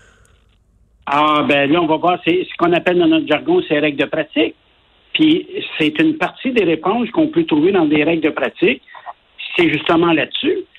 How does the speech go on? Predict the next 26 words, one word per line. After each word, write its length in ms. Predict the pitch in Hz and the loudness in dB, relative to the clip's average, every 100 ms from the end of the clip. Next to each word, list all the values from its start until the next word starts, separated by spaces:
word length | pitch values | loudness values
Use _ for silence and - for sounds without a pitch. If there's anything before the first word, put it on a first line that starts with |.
| - - - | -20 -10 -4
C'est 120 | 135 - | -4 0
sûr 260 | 233 311 254 | 2 2 0
que 100 | 175 - | -2 0
c'est 100 | 147 | -4
plus 260 | - 165 | 0 2
intéressant. 640 | 151 143 139 131 - 220 277 - - - - | 2 2 0 0 -2 -2 -2 -6 -18 -20 -2
C'est 140 | 165 160 - | 0 0 0
sûr 240 | 240 254 | 0 0
que 120 | 196 160 - | 0 0 0
c'est 140 | 160 156 | 0 0
plus 220 | 160 156 | 0 0
sérieux. 520 | - 151 135 247 349 320 _ _ _ _ - _ _ _ _ _ _ _ _ _ _ - - | 0 -2 0 2 0 -2 _ _ _ _ -20 _ _ _ _ _ _ _ _ _ _ -12 -2
C'est 120 | 185 | -2
sûr. 360 | - 220 381 320 - _ _ - | 0 0 0 -2 -6 _ _ -2
Mais 240 | 139 143 127 | 2 2 0
attendons. 640 | - 151 151 214 294 320 - - - | -2 -2 0 0 -2 -4 -10 -16 -14
Ce 40 | - | -4
qu'on 200 | 240 233 | 0 2
a 120 | 320 | 0
actuellement, 560 | 320 - 208 196 240 254 | -2 -2 0 2 0 2
là, 280 | 208 214 - _ - | 2 0 -4 _ -4
c'est 160 | - 339 | -2 0
un 140 | 359 | 0
cadre 440 | 330 202 220 233 170 | 0 0 0 0 0
juridique 520 | 180 175 156 190 208 - _ | 2 2 2 0 -2 -10 _
restreint. 600 | 151 202 - - 147 127 | -2 -2 -6 -6 -4 -4